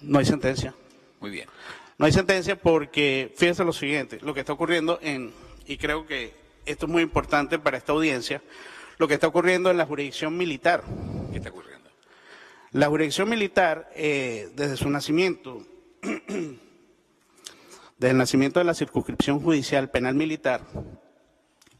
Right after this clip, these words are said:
Speaker 1: en, en el año dos mil cuatro, eh, mantuvo la estructura piramidal que tenía la justicia militar antes del Código del,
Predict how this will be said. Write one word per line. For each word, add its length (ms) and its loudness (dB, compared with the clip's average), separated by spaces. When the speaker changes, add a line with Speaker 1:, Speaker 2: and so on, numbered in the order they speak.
Speaker 1:
en, 960 -2
en 140 6
el 140 4
año 200 4
dos 100 2
mil 160 -4
cuatro, 380 -2
eh, 400 2
mantuvo 720 4
la 120 -2
estructura 520 0
piramidal 640 0
que 140 -4
tenía 240 0
la 80 0
justicia 340 0
militar 500 0
antes 220 -2
del 140 -2
Código 500 2
del, 260 -8